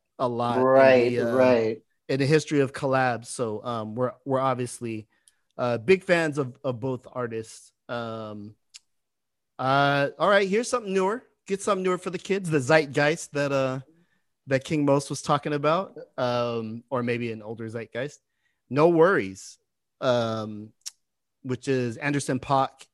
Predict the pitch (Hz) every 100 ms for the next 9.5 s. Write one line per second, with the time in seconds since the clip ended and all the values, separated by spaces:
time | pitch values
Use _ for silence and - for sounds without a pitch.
0 | _ 123 123 120 120 117 117 113 113 113
1 | 113 _ _ _ _ _ _ _ _ _
2 | 120 120 143 87 90 - _ _ _ _
3 | - 127 131 139 147 147 147 139 120 123
4 | 120 - - 113 127 123 113 156 175 208
5 | 143 208 349 277 160 127 123 127 117 101
6 | - 214 - 110 - 123 110 123 233 440
7 | _ _ - _ _ _ - 196 220 240
8 | 247 320 285 208 214 208 214 202 196 165
9 | 165 247 - 185